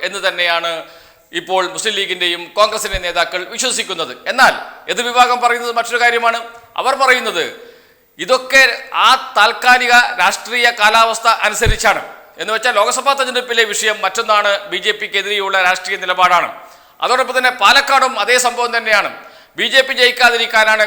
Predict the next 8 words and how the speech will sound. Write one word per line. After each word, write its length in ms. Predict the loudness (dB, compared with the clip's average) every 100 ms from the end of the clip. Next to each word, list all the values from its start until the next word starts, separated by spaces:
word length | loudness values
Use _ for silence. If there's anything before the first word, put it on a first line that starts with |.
| 0
കോൺഗ്രസിന് 380 | -2 -2 -4 -4
വോട്ട് 160 | -4 -2
ചെയ്തത്. 260 | -4 -4 -8 -14 -20 _ -2 0
അത് 140 | 4 2 2 0
എല്ലാ 180 | 4 4 4
കാലത്തും 340 | 2 2 -4 -6
തുടരുമെന്ന് 520 | -6 -4 -4 -4 -6 -6 -8 -16 -10 2 6
ആരും 260 | 6 4